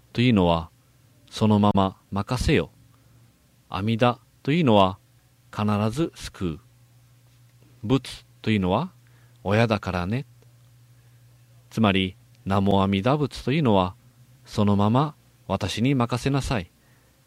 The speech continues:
必ず救い取ります。あなたの親ですから」という仏様からの呼び声です。その呼び声を聞かせていただく、阿弥陀様という知恵と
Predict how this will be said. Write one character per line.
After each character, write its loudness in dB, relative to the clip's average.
必 0
ず -2
救 -6
い -2
取 -2
り -4
ま -4
す。 -14
あ -4
な -2
た -8
の 0
親 -2
で -2
す -8
か -2
ら」 -4
と 2
い 6
う -2
仏 -6
様 -2
か -4
ら 0
の -2
呼 -6
び 0
声 2
で -2
す。 -14
そ -4
の 2
呼 2
び 4
声 6
を 4
聞 -18
か -4
せ -4
て -2
い 0
た 0
だ -2
く、 -8
阿 -2
弥 2
陀 2
様 0
と -2
い 2
う -2
知 -2
恵 4
と -2